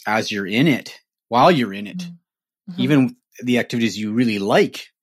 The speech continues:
Speaker 1: to manage that experience so it can be even either more likable or even likable in the first place. Like, there's skills involved there,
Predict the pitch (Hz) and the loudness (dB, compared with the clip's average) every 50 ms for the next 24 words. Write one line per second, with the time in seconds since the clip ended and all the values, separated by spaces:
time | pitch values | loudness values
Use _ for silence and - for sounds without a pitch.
0 | _ _ - - 107 110 117 123 139 139 117 120 120 113 107 - - 113 110 107 | _ _ -10 -6 -2 0 2 2 2 2 2 2 2 0 0 -4 -6 -6 -6 -6
1 | 107 95 - - - 117 107 104 101 - - 110 95 107 110 107 95 104 101 101 | -6 -8 -10 -10 -6 -4 -4 -4 -4 -6 -8 -8 -6 -6 -6 -6 -4 -4 -4 -6
2 | - _ - 123 92 98 95 104 127 147 165 156 123 123 117 117 120 113 - 110 | -6 _ -10 -8 -6 -4 0 2 4 6 6 6 6 4 2 2 0 0 0 0
3 | 110 110 104 98 104 107 107 110 113 98 104 98 95 _ - 104 104 95 - 95 | 0 0 0 -2 -2 -4 -4 -6 -8 -8 -8 -8 -10 _ -8 -6 -6 -6 -6 -6
4 | 101 98 95 92 90 - - - 120 123 - - - 71 71 - - 101 - - | -6 -6 -8 -8 -10 -12 -10 -8 -8 -8 -8 -10 -16 -18 -16 -16 -16 -14 -6 -2
5 | 123 127 123 - - - 139 131 127 117 120 110 104 92 98 110 110 95 95 101 | 0 0 0 0 -2 0 2 2 2 2 -2 -4 -4 -2 -2 -2 -2 -4 -4 -4
6 | 110 113 104 104 101 | -2 -2 -2 -4 -6